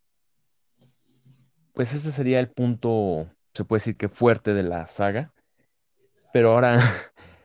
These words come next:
adentrándonos más bien a lo que estamos analizando, ¿consideramos que Maze Runner es una buena saga de películas y una buena saga de libros? En tu opinión,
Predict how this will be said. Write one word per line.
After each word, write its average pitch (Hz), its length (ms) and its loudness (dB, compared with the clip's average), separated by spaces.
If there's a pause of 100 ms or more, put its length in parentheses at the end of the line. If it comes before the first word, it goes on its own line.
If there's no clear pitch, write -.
(160)
adentrándonos 123 680 0
más 120 300 0
bien 120 180 -2
a 110 100 -2
lo 101 140 -2
que 101 120 -4
estamos 110 400 0
analizando, 98 580 -4 (800)
¿consideramos 123 680 0
que 90 340 0 (540)
Maze 117 340 0
Runner 120 340 0
es 110 180 -6
una 110 140 0
buena 107 260 0
saga 110 280 0
de 101 100 0
películas 110 640 0
y 107 80 0
una 107 160 0
buena 104 260 -2
saga 101 340 -4
de 92 120 -2
libros? 147 460 -2 (1120)
En 110 140 0
tu 110 120 2
opinión, 113 720 2